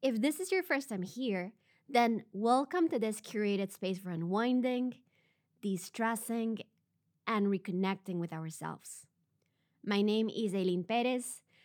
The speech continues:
and this is the Mindfulness Hub. Don't forget to follow,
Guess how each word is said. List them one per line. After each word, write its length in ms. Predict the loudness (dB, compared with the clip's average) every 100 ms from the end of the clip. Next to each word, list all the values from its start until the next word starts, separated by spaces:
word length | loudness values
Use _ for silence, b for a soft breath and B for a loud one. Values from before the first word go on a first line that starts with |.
| b -6
and 280 | 2 2 2
this 240 | 0 0 -4 -4
is 140 | -2
the 100 | 0
Mindfulness 520 | 2 0 -2 -6 -8
Hub. 220 | -10 -14 -14 _ _ _ _ _ _ _ _ _ _ _ _ _ _ 0
Don't 240 | 2 2
forget 340 | 0 0 0 0
to 80 |
follow, 600 | -4 6 6 8 2 0